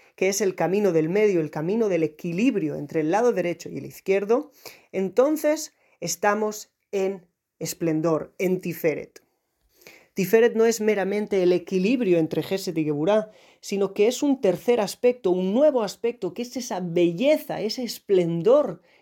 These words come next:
que sale del mismo equilibrio. Es por eso que Tiferet es llamada también Emet, verdad, y es llamada también la Torá.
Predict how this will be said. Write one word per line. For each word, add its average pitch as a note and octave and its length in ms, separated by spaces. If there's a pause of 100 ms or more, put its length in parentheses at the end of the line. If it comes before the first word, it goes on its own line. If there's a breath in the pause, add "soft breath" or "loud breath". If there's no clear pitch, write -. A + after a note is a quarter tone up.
que F3+ 100
sale E3+ 520 (180)
del D#3+ 260
mismo D#3 560 (140)
equilibrio. - 640 (880 soft breath)
Es - 80
por A#3 160
eso A#3 220
que F3 120
Tiferet F3 580
es F3 180
llamada F3+ 380
también D#3+ 560
Emet, E3+ 500 (240)
verdad, D3+ 680 (380 soft breath)
y G3+ 100
es A3 80
llamada A#3 360
también A3+ 600
la D#3+ 280
Torá. F3 500